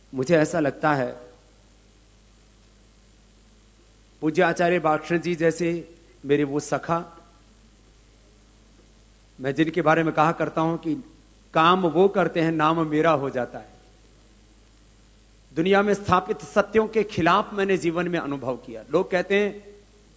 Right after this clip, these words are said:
जमाना साथ नहीं देता। मैंने जीवन के हर संघर्ष में, हर संकट में पूज्य आचार्य बागशन जी का और एक मेरे साइलेंट सखा है पूज्य मुक्तानंद जी, हम लोग पिछले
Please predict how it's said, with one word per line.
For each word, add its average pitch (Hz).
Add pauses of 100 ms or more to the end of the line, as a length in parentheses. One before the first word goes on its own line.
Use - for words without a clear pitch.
(280)
जमाना 190
साथ 185
नहीं 143
देता। 117 (1500)
मैंने 196 (1040)
जीवन 175
के 208
हर 185
संघर्ष -
में, 214 (220)
हर 151
संकट 202
में 220 (1080)
पूज्य 170
आचार्य 156
बागशन 147
जी 165
का 185
और 170
एक 190
मेरे 196
साइलेंट 185
सखा 190
है 190
पूज्य 170
मुक्तानंद 170
जी, 160
हम 160
लोग 165
पिछले 160